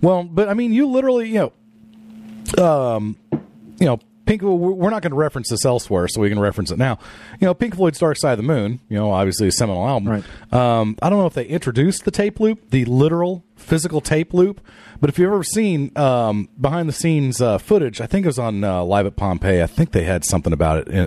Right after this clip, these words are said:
Speaker 1: in there. But, um, to do the, uh, the tape loop for Money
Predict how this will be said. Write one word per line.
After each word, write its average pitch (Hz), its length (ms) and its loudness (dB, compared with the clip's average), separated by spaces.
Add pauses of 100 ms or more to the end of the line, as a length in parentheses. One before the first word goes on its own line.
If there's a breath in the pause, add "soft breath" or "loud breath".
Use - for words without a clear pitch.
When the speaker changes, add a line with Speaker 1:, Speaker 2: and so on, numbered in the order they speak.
Speaker 1:
in 90 200 6
there. 82 180 4 (560 loud breath)
But, 127 260 2
um, 104 420 0 (640)
to - 60 2
do 180 200 2
the, 147 260 0
uh, 104 280 -2 (100)
the 123 80 -2
tape 175 320 -2
loop 131 180 0
for 120 140 0
Money 123 340 0